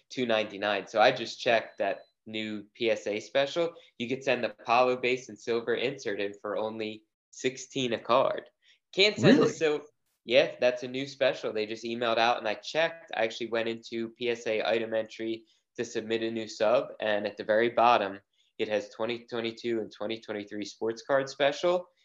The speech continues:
Speaker 1: and it tells you sixteen dollars each at a two hundred ninety-nine dollar max declare value. So,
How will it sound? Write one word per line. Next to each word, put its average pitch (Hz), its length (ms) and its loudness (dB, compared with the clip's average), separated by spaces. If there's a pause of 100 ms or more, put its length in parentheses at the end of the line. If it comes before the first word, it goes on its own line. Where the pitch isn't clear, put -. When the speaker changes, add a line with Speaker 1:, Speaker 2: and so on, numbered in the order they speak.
(180)
Speaker 1:
and 110 140 2
it - 120 -4
tells 110 320 0
you 104 100 -8
sixteen 165 520 -6
dollars 135 380 4
each 113 400 -4
at 104 120 0
a - 100 -8 (100)
two 160 140 -10
hundred 143 320 -6
ninety-nine 113 520 0
dollar 104 300 4
max 98 280 -4
declare 95 400 -4
value. 92 420 0 (400)
So, 117 560 8